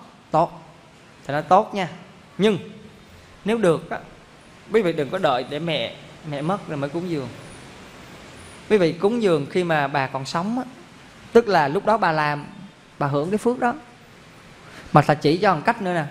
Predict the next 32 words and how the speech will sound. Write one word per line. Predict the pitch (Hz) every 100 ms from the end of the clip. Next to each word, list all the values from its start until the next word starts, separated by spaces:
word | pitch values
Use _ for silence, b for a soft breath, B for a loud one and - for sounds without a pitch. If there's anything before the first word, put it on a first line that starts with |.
| - - - -
Quý | 220
vị | 180 151
lấy | 147 180 247 -
tiền | 165 139 135
của |
quý | 165 208
vị, | 147
quý | 127 160
vị | 175
cúng | - 185 208
dường | 170 139
hồi | 139
hướng | 139 202
cho | 208
mẹ | 180 120 123 -
lúc | 214
còn | 185
sống | 147 185 247
á |
nghe. | 262 151 - - - - - - - - - - -
Mẹ | 147 139
hưởng | 143
ít | 165 214 -
lắm. | 82 - - - - - - - - - - - - - - - - - - - - -
Có | 220
một | 175 143
cách | 220 180
mà | 156
mẹ | 135 123
hưởng | 135 131 190
trọn | 104 120
gói. | 139 156 196